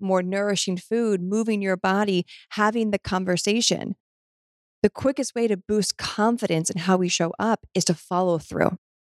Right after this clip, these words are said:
And we're all human. There are definitely times where I don't follow through with what I put out there, and that's okay. I like to always say awareness is the first and most crucial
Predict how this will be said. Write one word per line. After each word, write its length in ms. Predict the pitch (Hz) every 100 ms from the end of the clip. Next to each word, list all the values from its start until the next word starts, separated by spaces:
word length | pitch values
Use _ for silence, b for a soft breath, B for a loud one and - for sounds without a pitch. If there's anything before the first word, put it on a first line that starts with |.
| _ _ _ _ _ -
And 180 | 226 220
we're 100 | 233
all 200 | 220 226
human. 500 | - 208 202 208 - B B _
There 220 | 196 202
are 160 | 208 202
definitely 460 | 190 196 190 202
times 500 | - 185 180 202 233 B B -
where 100 | -
I 140 | 190
don't 420 | 185 - 190 -
follow 300 | - 185 170
through 540 | 165 - 170 175 269 302 b b
with 180 | 180 185
what 280 | 180 185 - -
I 300 | 165 165 - -
put 140 | 185 -
out 180 | 147 -
there, 220 | - - - -
and 160 | 202
that's 240 | 180 214 208
okay. 500 | 190 - 180 - - _ _ _ _ _ _ -
I 60 | 185
like 120 | 190
to 80 | -
always 240 | 190 196
say 100 | 196
awareness 540 | 175 170 170 180 185 -
is 140 | 175
the 80 | 170
first 460 | - - 180 180 -
and 160 | 180 180
most 260 | 175 175
crucial 800 | - - - 214 - 190 175 175